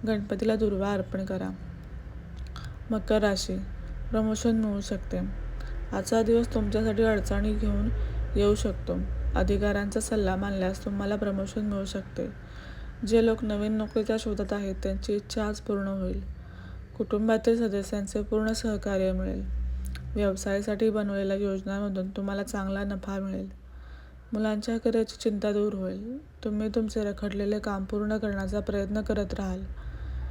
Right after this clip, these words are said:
स्वतःसाठी ध्येय निश्चित करणे तुमच्यासाठी चांगले राहील.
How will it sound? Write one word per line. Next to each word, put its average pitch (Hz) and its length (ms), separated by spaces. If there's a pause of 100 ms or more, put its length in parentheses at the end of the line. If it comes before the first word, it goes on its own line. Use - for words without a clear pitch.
(240)
स्वतःसाठी 226 640
ध्येय 214 260
निश्चित 220 340 (120)
करणे 196 200
तुमच्यासाठी 208 520
चांगले 196 400
राहील. 190 260